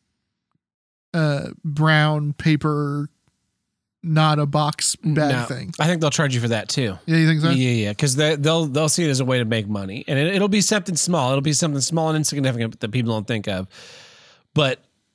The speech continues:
Speaker 2: the, it'll be like Christmas time will come, right?
Speaker 1: Mm-hmm.
Speaker 2: And they'll, they'll probably
Speaker 1: Uh, in the rush.
Speaker 2: I wonder, I wonder if this will be, I wonder, I'm, I'm willing to put a date on it and say that, like, the next Prime Day will be the time it happens between Prime Day and Christmas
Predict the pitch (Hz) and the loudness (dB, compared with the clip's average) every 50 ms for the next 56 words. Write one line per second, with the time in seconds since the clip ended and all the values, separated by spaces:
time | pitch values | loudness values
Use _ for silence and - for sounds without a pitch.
0 | _ _ 143 131 127 127 120 120 123 135 139 135 131 131 135 139 139 135 135 123 | _ _ -10 -8 -6 -4 -2 0 2 2 2 2 0 0 0 0 0 0 0 0
1 | 139 135 131 123 120 113 107 101 - - _ - - - - - 190 170 - 160 | 0 0 2 2 0 0 -2 -4 -8 -14 _ -20 -14 -4 -2 0 0 0 0 0
2 | - - 156 135 117 110 107 - - 117 101 101 104 107 107 110 120 120 120 - | 0 0 0 0 0 -2 -2 -2 -4 -4 -2 -4 -4 -4 -4 -2 -2 -4 -4 -6
3 | _ - 175 175 165 160 160 - 135 147 151 143 147 147 131 - - 180 180 - | _ -4 -2 0 2 2 2 2 2 2 0 0 -2 -2 0 2 2 2 4 4
4 | 196 170 165 165 156 160 151 151 151 - - 247 269 320 330 294 294 208 147 156 | 4 4 4 4 4 4 4 2 2 0 0 0 0 0 0 0 0 0 0 -2
5 | 196 226 240 226 190 170 175 - - 160 127 147 139 123 120 117 107 - - - | -2 -2 0 0 0 0 0 0 0 0 0 0 0 0 0 0 -2 -4 -8 -6
6 | 147 180 196 196 185 175 170 147 - 123 143 147 139 139 120 - 139 135 135 151 | -4 -2 -2 0 0 -2 -2 -4 -6 -6 -8 -8 -8 -10 -10 -10 -8 -6 -4 -4
7 | 151 139 127 117 - 151 123 101 101 120 117 117 117 113 110 110 107 113 110 - | -2 -2 -4 -4 -4 -4 -4 -4 -2 -2 -2 -2 -2 -2 -2 -4 -6 -6 -6 -6
8 | - 123 110 110 110 104 101 101 113 104 107 104 104 113 117 113 - - - - | -4 -2 -2 -2 -2 -4 -6 -6 -6 -6 -6 -4 -2 -2 -4 -4 -6 -12 -16 -8
9 | - 127 110 110 113 117 113 120 117 120 120 120 120 123 120 113 123 123 120 120 | -6 -4 -2 -2 -2 -2 0 0 0 0 0 -2 -4 -4 -4 -4 -2 -2 -2 -2
10 | - 135 123 120 120 113 123 123 120 120 135 127 127 127 120 - - - - _ | -2 -2 -2 -2 -2 -2 -2 -4 -4 -2 -2 -4 -2 -4 -4 -8 -10 -18 -20 _
11 | _ _ _ 127 - - 135 120 113 104 - - 127 117 120 117 110 107 117 113 | _ _ _ -10 -6 -2 -2 -2 -2 -4 -4 -4 -2 -2 0 0 0 0 0 0
12 | 110 107 107 113 104 - 107 107 98 92 - - - 123 120 - - 139 135 123 | 0 0 0 -2 -2 -4 -4 -4 -6 -6 -8 -6 -4 -4 -4 -2 -2 -2 -2 0
13 | - - - | 0 -2 -2